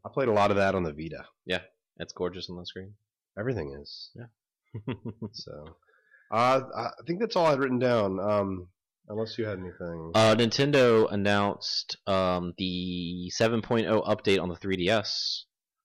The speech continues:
Speaker 2: That is the one that will link your accounts between the three D S and the Wii U. Not to download and play games between each other, but so you can share your wallet and your money. You can post to the Miiverse from your three D S now,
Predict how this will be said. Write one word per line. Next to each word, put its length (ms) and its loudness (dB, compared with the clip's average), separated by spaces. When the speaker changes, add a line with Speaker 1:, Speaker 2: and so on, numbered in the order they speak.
Speaker 2:
That 120 4
is 100 2
the 80 0
one 160 2
that 120 0
will 220 -2
link 340 -2
your 680 0
accounts 480 -4
between 360 -6
the 60 -2
three 260 -6
D 160 0
S 200 0
and 80 -6
the 60 -2
Wii 200 -4
U. 380 -2
Not 160 4
to 60 -4
download 320 4
and 100 -4
play 160 4
games 340 2
between 260 -2
each 120 -4
other, 240 2
but 220 0
so 80 -6
you 200 0
can 340 -4
share 300 2
your 160 2
wallet 440 4
and 120 -4
your 100 -4
money. 520 0
You 120 -4
can 180 -4
post 460 -2
to 140 -4
the 100 -4
Miiverse 680 0
from 400 -2
your 160 -6
three 240 -8
D 120 0
S 240 0
now, 460 -2